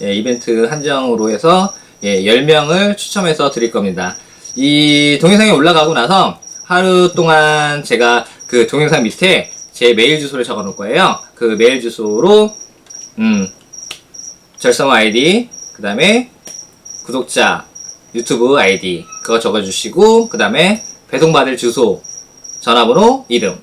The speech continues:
이렇게 해서 저희 쪽으로 메일을 보내주시면 저희가 선착순으로 우선 진행할 건데 선착순으로 우선 열 명 뽑아가지고 바로 진행할게요. 왜냐면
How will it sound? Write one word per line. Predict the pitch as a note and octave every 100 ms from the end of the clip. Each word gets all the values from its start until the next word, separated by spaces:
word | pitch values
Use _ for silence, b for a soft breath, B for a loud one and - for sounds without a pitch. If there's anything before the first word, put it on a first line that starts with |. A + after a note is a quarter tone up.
| -
이렇게 | D#3 D#3+ D#3+ D#3 -
해서 | E3 E3
저희 | B2+ B2+ C3
쪽으로 | C#3+ C3
메일을 | A2 A#2+ C3+
보내주시면 | B2 B2 A2 A#2+ D3+ F3 G#2+
저희가 | A2 G#2+ A2 G#2 B B B
선착순으로 | G#3 G3+ A3 - F#3+ F3 E3 E3 D#3+ D3+
우선 | B2 B2+ C3
진행할 | B2 C3 E3 E3
건데 | D#3+ C#3+ F3 A#2
선착순으로 | - F3+ F3+ F#3+ E3+ C3+
우선 | B2+
열 | G#2
명 | A2+ B2
뽑아가지고 | F3 E3+ D3 A2+ A#2+ D#3+ -
바로 | G#2+
진행할게요. | G#2 A2+ G2+ G#2+
왜냐면 | A2 B2 A#2+